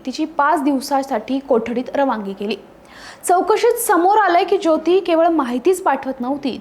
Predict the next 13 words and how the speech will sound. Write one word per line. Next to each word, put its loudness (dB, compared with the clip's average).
तर -6
ती -4
पाकिस्तानची 2
सकारात्मक 0
छबी, -2
पाकिस्तानचा -2
सकारात्मक 0
प्रभाव 0
सोशल 0
मीडियावर 0
तयार 2
करत -10
होती. -10